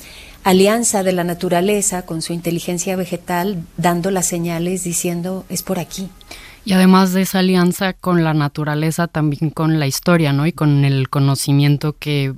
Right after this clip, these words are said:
Speaker 2: hablabas, por ejemplo, del nombre náhuatl, del ahuehuete, pues todo lo que nos han dejado las culturas prehispánicas que nosotras tenemos en México, ¿no? Y creo que en tu libro intentas plasmar, eh, esos conocimientos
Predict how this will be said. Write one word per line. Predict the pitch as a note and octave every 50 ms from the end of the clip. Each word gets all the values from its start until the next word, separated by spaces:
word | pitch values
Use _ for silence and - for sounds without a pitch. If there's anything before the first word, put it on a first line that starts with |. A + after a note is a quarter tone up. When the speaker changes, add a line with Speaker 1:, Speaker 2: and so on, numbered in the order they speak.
| - -
Speaker 2:
hablabas, | D#3 D3+ D3 D3+ D3 D3 D3+ -
por | - - D3+ C#3+
ejemplo, | C#3 - D3+ D3 C#3 D3+ D3
del | C#3 C#3 C#3 C#3+
nombre | C#3 C#3+ C#3+ C3+ C#3+ C#3+
náhuatl, | D3 D3 D3+ D3+ D3 C#3 C3 - C#3+ C3+ C3+
del | C3+ C#3 C#3
ahuehuete, | C#3 C#3 C#3+ C#3 C3+ D3 D3+ D3+ - - D#3 F3 F#3 - - - - - - - - _
pues | - D#3 C3+ C3+ - _ - - -
todo | F3 E3+ E3 D#3+ E3
lo | D#3+ D#3 D3 -
que | - D#3 D3
nos | D3 C#3+ C#3 - D#3+
han | D3+ D3 D3
dejado | C#3+ C#3+ - - D#3 D#3 D#3 D3
las | C3+ C3+ C3 - -
culturas | - D3 C3+ C3+ - D3 D3 C#3+ C#3+ D3 -
prehispánicas | - D3+ C#3 C3+ - - D3+ D3+ D3 C#3+ - D3+ C#3 -
que | - C#3+
nosotras | C#3 C#3 C3+ - D3+ C#3 D3 D3 D3+ -
tenemos | - D3 C3+ C#3 C#3+ C#3 - -
en | C3+ C3
México, | C#3+ D#3+ D#3+ D#3+ - D3+ C3+ - C#3+ C3
¿no? | C3+ C#3 E3+ F#3 - - - - - - - - _ -
Y | E3+ D3 C#3
creo | - - D#3+ D3
que | - E3
en | D#3+ D3+
tu | E3
libro | D#3+ E3 E3+ F3 D#3+ D#3
intentas | D3+ D3 C#3 - D3+ D3+ C#3 - D3+ D3 D3 -
plasmar, | _ - D3 C#3 C#3 D#3 D#3 D#3 D3+ D3+ D3+ D3+ - - - - - - _ - _ -
eh, | F3 D#3+ D3+ D3+ C#3+ C#3+ C#3 C3+ C#3 C#3 C3+ - - -
esos | F3+ D#3 - D#3+ D3+ -
conocimientos | - D#3 C#3+ C#3+ C3+ - - D3+ D3+ D#3 D#3+ E3 D#3+ D3 - F3 G3 A3 - - -